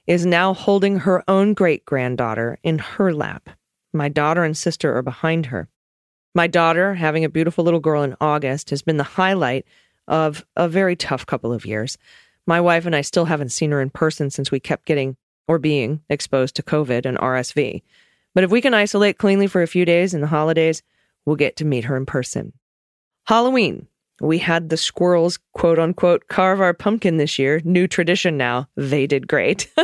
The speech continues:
<laughs> That's where you put peanut butters in the shape of the pumpkin you want to carve, and the squirrels come and eat it away. It's quite terrifying.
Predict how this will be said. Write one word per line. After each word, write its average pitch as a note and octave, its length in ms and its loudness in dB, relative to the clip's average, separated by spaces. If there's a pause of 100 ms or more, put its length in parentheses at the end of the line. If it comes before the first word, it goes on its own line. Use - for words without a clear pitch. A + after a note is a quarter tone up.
(320)
<laughs> - 440 -10
That's G3 180 0
where F#3+ 80 4
you E3+ 120 2
put F3 260 2 (340)
peanut F3 260 2
butters F#3 460 2
in F3 160 2
the E3+ 80 4
shape D3+ 300 0
of D3+ 100 0
the D3 80 -2
pumpkin E3+ 380 0
you E3+ 40 2
want E3+ 140 2
to E3+ 60 -2
carve, E3+ 380 -2
and C#3+ 140 -2
the C3+ 60 -2
squirrels C3+ 320 -2
come C3 240 -4
and B2 200 -4 (200)
eat C#3+ 240 -2
it C#3+ 100 0
away. A#2+ 280 0
It's - 160 -6
quite A#2 240 -4
terrifying. A2+ 480 -6